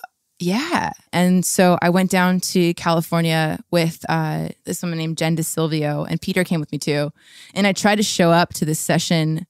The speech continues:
without any preconceived melodic,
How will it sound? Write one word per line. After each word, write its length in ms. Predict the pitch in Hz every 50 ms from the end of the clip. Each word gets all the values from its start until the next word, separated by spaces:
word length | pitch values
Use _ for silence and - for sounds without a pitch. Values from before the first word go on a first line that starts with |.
| _ _ _ _ _ _ _
without 760 | - 180 175 180 175 180 - - 165 156 165 165 170 156 - - _ _ _ _ _ _ _ _ _ -
any 300 | 143 170 180 190 190 190
preconceived 920 | 180 - 196 180 - 196 175 170 - - 170 156 160 165 165 180 - - - - _ _ _ _ _ _ _ _ _
melodic, 720 | 180 180 175 180 208 214 226 226 226 226 220 220 -